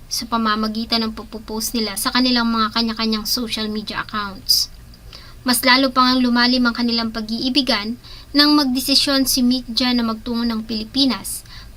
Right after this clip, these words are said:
para makita at makasama ang nobya ng personal. Masaya naman siyang sinalubong ng pamilya ni Marvel sa airport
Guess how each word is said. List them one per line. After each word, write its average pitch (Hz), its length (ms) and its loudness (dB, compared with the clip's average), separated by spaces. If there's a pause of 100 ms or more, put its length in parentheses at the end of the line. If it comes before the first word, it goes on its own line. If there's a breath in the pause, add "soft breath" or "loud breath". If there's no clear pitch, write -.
para 320 280 6
makita 269 600 2
at - 80 -14
makasama 226 640 0
ang 214 80 -4
nobya 214 400 -4
ng 196 160 -10
personal. 202 600 -6 (1200 loud breath)
Masaya 403 360 6
naman 403 160 2
siyang 359 240 0
sinalubong 269 560 2
ng 247 80 0
pamilya 240 400 2
ni 233 80 0
Marvel 220 480 -2
sa 220 160 -4
airport 214 520 -8